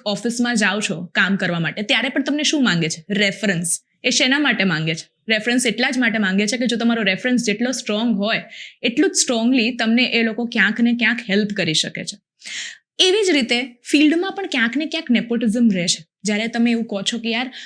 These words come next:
certainly certain actors સાથે જ કામ કરવા મળી રહ્યું છે, કેમ?" તો તમે ડિરેક્ટલી એવું કહો છો કે "ના, ના,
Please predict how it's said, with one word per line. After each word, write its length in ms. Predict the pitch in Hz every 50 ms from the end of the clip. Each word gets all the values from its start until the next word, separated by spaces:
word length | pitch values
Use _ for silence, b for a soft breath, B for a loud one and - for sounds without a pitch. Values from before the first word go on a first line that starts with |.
| B B 320 - -
certainly 380 | 311 262 233 233 320 349 392 403 427 415 - 277
certain 260 | 233 220 214 294 339
actors 380 | 320 254 202 202 - - 294 330
સાથે 360 | 320 320 302 277 - 294 311
જ 80 | -
કામ 280 | - 262 226 214 220 220
કરવા 240 | 208 226 208 202 196
મળી 240 | 190 175 175 175 165
રહ્યું 160 | 165 156 165
છે, 120 | - 190
કેમ?" 340 | 175 - - 285 226 190 170 - - _ _ _ _ _ b b b b b b b b _
તો 60 | - 330
તમે 380 | - 294 262 269 311 320 302
ડિરેક્ટલી 560 | 277 220 220 196 262 254 277 277 277 - 330
એવું 160 | 330 302 302 302
કહો 140 | - 240
છો 140 | 233 240 262
કે 100 | 262 285
"ના, 160 | 285 294 302
ના, 400 | 311 320 330 269 208 165 - -